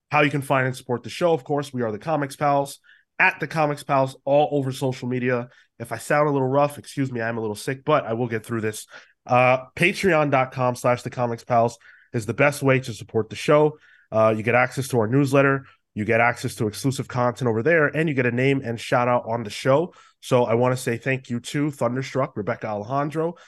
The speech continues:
the Night Stalker, Harris Nijinsky, Brian Demolisher Del Pozo, Random Rocio, Kefis the Incorruptible, the Great Destroyer, Hyper Viper eighty-nine,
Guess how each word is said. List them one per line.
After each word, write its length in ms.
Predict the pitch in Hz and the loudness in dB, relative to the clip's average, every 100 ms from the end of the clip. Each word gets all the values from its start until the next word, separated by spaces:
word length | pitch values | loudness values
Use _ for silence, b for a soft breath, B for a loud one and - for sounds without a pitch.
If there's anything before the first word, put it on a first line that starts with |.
| B _ | B _
the 60 | 107 | -4
Night 260 | 127 156 | -2 -2
Stalker, 420 | - 131 113 107 90 | 0 2 2 -2 -2
Harris 320 | 123 123 - | 2 2 0
Nijinsky, 600 | 107 127 143 - 180 202 b b | -2 -2 -2 -4 -6 -6 b b
Brian 300 | 123 131 143 | 2 4 2
Demolisher 460 | 131 120 123 120 113 | 0 0 0 0 -4
Del 140 | 107 98 | -6 -2
Pozo, 480 | 175 175 165 165 165 b b | 0 0 0 -2 -4 b b
Random 360 | 117 139 139 123 | 0 2 2 0
Rocio, 540 | 107 - 160 151 151 151 b b | -4 -4 -2 0 0 -4 b b
Kefis 380 | - 151 151 135 | -2 -2 -2 -6
the 80 | 135 | -6
Incorruptible, 720 | 123 120 127 135 135 139 151 - _ - | -6 -2 -2 -2 -2 -2 -2 -8 _ -10
the 80 | 107 | -6
Great 300 | 104 147 151 | 0 0 0
Destroyer, 600 | 131 - 131 135 143 139 | -8 -4 0 2 2 2
Hyper 320 | 123 127 120 | 0 -2 0
Viper 320 | 123 123 117 | 0 0 -4
eighty-nine, 640 | 110 104 101 139 143 147 | -6 -8 -2 0 0 -2